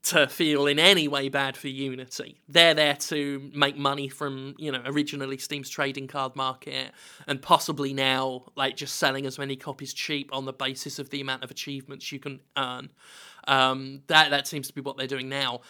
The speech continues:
They, they don't give a fuck. Like, you don't expect them to. You expect Unity to give a fuck about its rep. Um, you know, I've interviewed people from Unity before, and they all have that,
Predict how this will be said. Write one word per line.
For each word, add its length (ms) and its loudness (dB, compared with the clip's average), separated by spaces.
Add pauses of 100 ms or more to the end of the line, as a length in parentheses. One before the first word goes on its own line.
(100)
They, 80 6
they 160 8
don't 140 4
give 120 -4
a 60 -14
fuck. 400 -16
Like, 200 -2
you 120 2
don't 180 6
expect 520 -4
them 180 -4
to. 160 -8 (300)
You 260 4
expect 760 2
Unity 580 0
to 120 -6
give 160 -4
a 60 -4
fuck 280 -2
about 260 -6
its 200 -10
rep. 320 -6 (360)
Um, 420 4
you 100 2
know, 80 8
I've 180 8
interviewed 480 -2
people 300 -6
from 180 -10
Unity 400 -6
before, 440 -8
and 80 -4
they 120 2
all 140 0
have 240 -2
that, 260 2